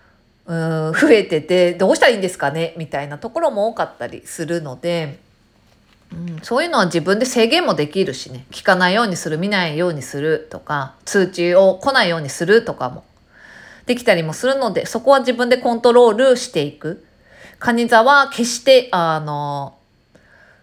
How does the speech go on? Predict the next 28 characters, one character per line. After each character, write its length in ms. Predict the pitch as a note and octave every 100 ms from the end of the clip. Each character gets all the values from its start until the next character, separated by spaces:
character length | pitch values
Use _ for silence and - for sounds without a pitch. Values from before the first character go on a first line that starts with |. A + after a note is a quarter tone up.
| _ _ _ _ _ _ _ _ _ _
ね、 400 | F3+ F3+ E3 - -
あ 180 | A#2
の、 120 | G#2+ D#3+
受 200 | E3+ F#3+
動 220 | C4 B3+
的 280 | A#3 G#3 G#3
で 100 | G3
は 140 | C#3+
な 140 | C#3+
く、 120 | - D#3+
能 240 | A#3+ C4+
動 200 | C4+ C4
的 260 | C4 B3+ A#3+
な 100 | A#3+
活 300 | A#3 - A#3
動 220 | C4 B3+
の 180 | C4 B3
サ 200 | D4 C4
イ 80 |
ン 100 | A3
な 120 | F3+ D#3
の 140 | D#3
で、 80 | F#3
自 400 | A3 F4 F#4 E4
ら 580 | C4 A#3 C4 C4+ G#3+ -
ね、 100 | F#3+
や 120 |
っ 60 | D#3